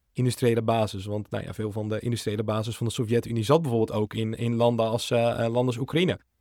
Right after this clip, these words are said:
En veel van, eh, eh, van de materialen die nu nog steeds ook door Rusland worden gebruikt en wat een groot deel van de defensieinfrastructuur van de Sovjet-Unie vormde, kwam ook uit Oekraïne. Dus dat is ook een deel wat ze zijn, eh,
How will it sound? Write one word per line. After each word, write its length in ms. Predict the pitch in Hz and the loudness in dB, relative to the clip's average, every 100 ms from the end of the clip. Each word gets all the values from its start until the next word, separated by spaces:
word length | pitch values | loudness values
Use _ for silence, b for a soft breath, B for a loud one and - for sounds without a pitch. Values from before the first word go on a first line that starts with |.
| _ - | _ -6
En 140 | 113 | 0
veel 220 | 110 131 | 6 6
van, 360 | 120 113 107 110 | 6 4 2 -2
eh, 540 | - 101 107 - 98 | -4 -4 -4 -6 -4
eh, 60 | 98 | -4
van 240 | 101 107 104 | -4 -4 -2
de 260 | 101 110 - _ | -2 -4 -8 _
materialen 580 | 104 110 - 117 117 110 | 0 0 2 4 4 2
die 140 | 107 | 0
nu 160 | 101 120 | 0 0
nog 140 | 113 | 0
steeds 260 | - 120 123 | 2 2 2
ook 140 | 107 | 0
door 100 | 104 | 0
Rusland 300 | 104 107 107 | 0 0 -2
worden 180 | 104 101 | -2 -2
gebruikt 460 | - 95 120 110 - | -2 4 4 4 -2
en 80 | 101 | -6
wat 180 | 101 - _ _ _ - | -6 -10 _ _ _ -10
een 100 | - | 2
groot 220 | 117 120 | 6 6
deel 140 | 113 | 6
van 140 | 107 107 | 4 2
de 80 | |
defensieinfrastructuur 1080 | 104 - 123 127 117 117 110 104 - 107 117 104 | 0 2 2 2 -2 -2 -2 -2 -4 -6 -4 -2
van 100 | 101 | -2
de 60 | |
Sovjet-Unie 500 | - 165 127 98 104 | 0 2 2 0 -4
vormde, 400 | 95 - 107 107 | -4 -4 -4 -2
kwam 220 | - 185 131 | 6 6 6
ook 220 | 104 127 | 2 4
uit 180 | 123 131 | 4 4
Oekraïne. 380 | - 151 180 | 4 4 4
Dus 120 | 98 117 | 4 6
dat 100 | 135 | 8
is 60 | |
ook 60 | 131 | 8
een 80 | 131 | 8
deel 160 | 131 | 8
wat 120 | 123 | 8
ze 80 | - | 4
zijn, 240 | 123 117 | 2 2
eh, 60 | 117 | 2